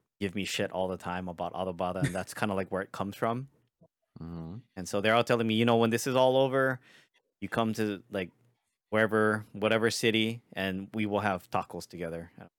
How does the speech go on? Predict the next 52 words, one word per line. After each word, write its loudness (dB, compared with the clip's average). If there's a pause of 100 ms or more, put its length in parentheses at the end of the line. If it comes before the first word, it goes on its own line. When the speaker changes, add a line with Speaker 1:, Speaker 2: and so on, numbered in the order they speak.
(120)
Speaker 1:
I'm 0
looking -2
forward 0
to -10
it, -10
man, -10
for -8
real. -2 (720)
Speaker 2:
What 4
Speaker 1:
I 6
Speaker 2:
assholes 4
give 2
you 6
shit 4
about 4
having 0
food -2
together? 0 (640)
Speaker 1:
<laughs> 6 (960)
Well, 8
they're 8
just 2
giving 4
me 2
shit 0
because 0
I 4
can't 0
get -2
the -4
adobada 0
out -6
here. -8
Speaker 2:
<laughs> -12
I 2
understood 0
what -2
you -8
Speaker 1:
Yeah. -2
Speaker 2:
meant, 0
but -6 (260)
Speaker 1:
Manny, 6
Speaker 2:
<laughs> -6
just -2
Speaker 1:
Manny 6
Speaker 2:
the 8
way 10
Speaker 1:
does 8
it 6
Speaker 2:
you -
explained 2
Speaker 1:
too. -4